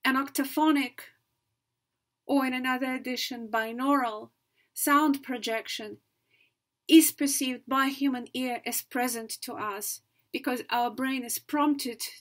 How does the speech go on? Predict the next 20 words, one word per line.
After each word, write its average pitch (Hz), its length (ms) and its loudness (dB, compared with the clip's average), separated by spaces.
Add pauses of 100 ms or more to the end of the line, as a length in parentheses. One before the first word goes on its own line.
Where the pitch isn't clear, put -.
to - 100 -6
perceive 247 840 -4 (260)
such - 420 -4
sound 214 360 -6
as 202 160 -8
present. 208 680 -10 (1300)
Virtual 277 380 4
reality 269 560 2
as 247 120 -4
a 247 80 -8
medium 262 480 4
is 247 140 -6
most 254 320 -2
effective 277 540 -4 (100)
at 254 160 -4
creating 277 560 0
an 226 100 -10
experience 214 800 -6
of - 180 -18
presence. - 680 -8